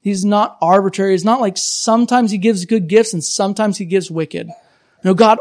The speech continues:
only gives good gifts, which means if we're going through suffering, God has something good to give us in the midst of suffering. But third, we see that in this passage, even as this passage is building up to the great redemption that will happen next week,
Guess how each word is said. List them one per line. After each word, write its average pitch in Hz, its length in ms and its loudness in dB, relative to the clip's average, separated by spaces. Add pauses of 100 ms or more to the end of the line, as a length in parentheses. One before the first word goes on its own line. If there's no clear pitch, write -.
only 269 360 2
gives 180 240 -2
good 160 160 -4
gifts, 156 180 -6
which 190 140 -10
means 220 180 2
if 170 80 -4
we're 233 100 2
going 208 440 4
through 233 120 -4
suffering, 214 360 -2
God 185 340 -2 (160)
has 180 280 -4
something 175 340 -8
good 170 260 0
to 165 80 -6
give 151 260 -2
us - 260 -6
in 160 140 -4
the 151 60 -2
midst 147 380 -6
of 139 100 -8
suffering. - 560 -14 (1800)
But - 180 0
third, 190 380 2 (200)
we - 460 -4
see 202 240 2
that 165 180 -2 (200)
in 175 160 0
this 185 160 2
passage, 175 580 2
even 226 360 6
as 196 100 4
this 180 120 0
passage 170 420 0
is 151 120 -4
building 185 460 4
up 160 280 -2
to - 80 -12
the 151 100 -6
great 165 320 -2
redemption 156 460 -4
that 151 120 -6
will 147 100 -2
happen 143 380 -4
next 139 300 -12
week, - 260 -14